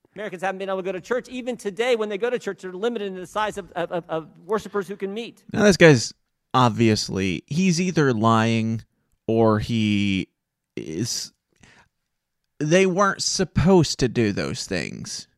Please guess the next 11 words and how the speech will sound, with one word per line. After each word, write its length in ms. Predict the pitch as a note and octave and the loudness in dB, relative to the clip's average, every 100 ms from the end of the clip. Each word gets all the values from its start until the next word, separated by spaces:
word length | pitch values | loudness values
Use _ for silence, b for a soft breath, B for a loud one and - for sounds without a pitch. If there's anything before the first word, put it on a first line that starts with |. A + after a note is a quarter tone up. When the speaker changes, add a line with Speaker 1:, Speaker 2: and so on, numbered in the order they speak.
| _ _ _ - | _ _ _ -6
Speaker 2:
right? 380 | B2 C#3 C3+ - _ _ _ _ _ _ - | -2 0 -2 -6 _ _ _ _ _ _ 0
But 140 | F#3 | 2
they 180 | - F3 | 4 4
were 160 | D#3 C#3 | 6 4
doing, 560 | A2+ E3+ D#3+ B2 G#2 - | 2 -2 0 0 -4 -2
we 180 | D3+ F3+ | 2 6
were 220 | E3+ D#3 | 8 8
all 260 | C#3 B2 - | 6 4 0
doing 420 | A2+ G2+ F2+ E2 | -2 -2 -4 -6
those 320 | G2 D#2 - | -8 -4 -6
things. 600 | - G2+ - - - - | -4 -10 -10 -14 -16 -20